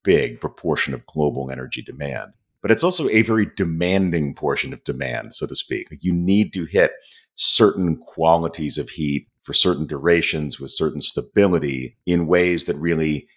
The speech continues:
cannot be converted into intermittency or variability. And so I think that that's where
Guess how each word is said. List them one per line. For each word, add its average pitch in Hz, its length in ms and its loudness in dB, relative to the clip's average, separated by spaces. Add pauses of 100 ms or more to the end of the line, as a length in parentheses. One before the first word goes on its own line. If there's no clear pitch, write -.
(220)
cannot 87 840 0
be 73 280 -2
converted 76 640 -2
into 69 580 -6
intermittency 69 840 -4
or 64 100 -6
variability. 60 840 -8 (300)
And - 100 -10
so 107 140 2
I 110 80 4
think 214 200 -2
that - 140 -4
that's 113 320 2
where 80 440 2